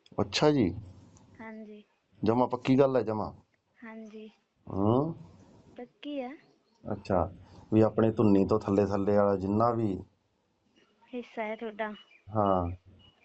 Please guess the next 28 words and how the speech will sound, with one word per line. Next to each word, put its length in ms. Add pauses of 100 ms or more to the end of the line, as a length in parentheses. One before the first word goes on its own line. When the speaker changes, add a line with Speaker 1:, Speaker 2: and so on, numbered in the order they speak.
(140)
Speaker 2:
ਉਹ 180
ਸਾਰੀ 260
ਮਸਾਜ 460
ਹੋ 100
ਜੂਗੀ। 360 (680)
Speaker 1:
ਮਸਾਜ 300
ਕਰਾਉਂਗੇ? 440 (640)
Speaker 2:
ਹੂੰ। 380 (220)
Speaker 1:
ਧੁੰਨੀ 240
ਥੱਲੇ 220
ਤਾਂ 100
ਇੱਕ 140
ਹੀ 80
ਹਿੱਸਾ 280
ਹੈ 40
ਜਿਹਦੇ 260
ਤੁਸੀਂ 320
ਤਸੱਲੀ 340
ਨਾਲ 180
ਕਰਦੇ 280
ਹੋ 60
ਮਸਾਜ, 360
ਫਿਰ 140
ਹੋਰ 160
ਤਾਂ 140
ਕੀ 140
ਇਲਾਜ 300
ਹੈਗਾ? 260